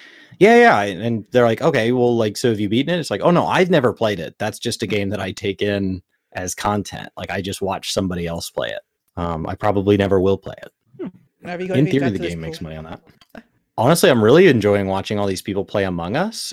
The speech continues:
Speaker 1: and I have no interest
Speaker 2: Oh.
Speaker 1: in playing it.
Speaker 2: I
Speaker 1: Zero.
Speaker 2: still haven't watched anyone play it yet, but I might get it one day 'cause it's cheap, isn't it? It's like five dollars?
Speaker 1: Yeah, it's like, it's like four dollars or something. Yeah, three, yeah, it's, it's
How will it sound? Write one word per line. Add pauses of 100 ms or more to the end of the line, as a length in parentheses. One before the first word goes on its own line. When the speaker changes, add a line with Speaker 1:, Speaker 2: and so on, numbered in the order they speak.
Speaker 1:
and
I
have
no
interest
Speaker 2:
Oh.
Speaker 1:
in
playing
it. (120)
Speaker 2:
I
Speaker 1:
Zero.
Speaker 2:
still
haven't
watched
anyone
play
it
yet,
but
I
might
get
it
one
day
'cause
it's
cheap,
isn't
it?
It's
like (220)
five
dollars?
Speaker 1:
Yeah,
it's
like, (120)
it's
like
four
dollars
or
something.
Yeah,
three,
yeah,
it's,
it's